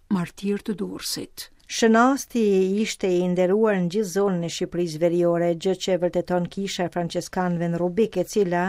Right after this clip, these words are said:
Speaker 2: nëse i besojmë dëshmive gojore të përcjella brez pas brezi në popull,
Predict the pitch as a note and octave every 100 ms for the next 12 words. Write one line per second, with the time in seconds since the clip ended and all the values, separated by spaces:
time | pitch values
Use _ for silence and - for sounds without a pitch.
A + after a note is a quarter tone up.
0 | G3+ - F3 - A#3+ A3+ E3+ D#3 F#3+ F3+
1 | D#3+ D3+ - F#3+ E3+ G3 E3+ F#3+ F#3 E3
2 | - E3+ - F#3 E3+ D#3 E3+ D3 F#3 F#3
3 | G3+ F3+ D3+ F#3+ G#3+ F3+ D#3+ D#3 D3+ G3+
4 | F3 - A3